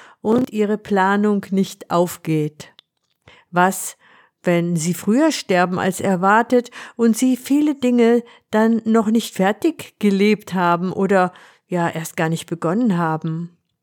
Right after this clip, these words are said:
Hand aufs Herz. Wie oft denkst du, dieses oder jenes mache ich, wenn die Kinder groß, das Haus gebaut, dies oder jenes Problem gelöst oder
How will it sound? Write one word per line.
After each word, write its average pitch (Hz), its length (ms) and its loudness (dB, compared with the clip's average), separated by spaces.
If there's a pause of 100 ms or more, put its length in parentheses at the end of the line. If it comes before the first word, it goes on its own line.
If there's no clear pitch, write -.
(560)
Hand 208 320 0
aufs - 300 -4
Herz. 170 480 -4 (480)
Wie 202 300 0
oft 190 420 -2
denkst 190 300 -4
du, 226 400 2 (320)
dieses 220 640 2
oder 175 160 0
jenes 208 600 2
mache 277 260 0
ich, 240 400 -2
wenn 208 260 2
die 175 140 -4
Kinder 170 320 -2
groß, 226 500 2
das - 260 -6
Haus 254 300 0
gebaut, 208 640 2 (420)
dies 233 400 0
oder 185 200 0
jenes 185 420 0
Problem 220 540 0
gelöst 196 600 0
oder 202 380 0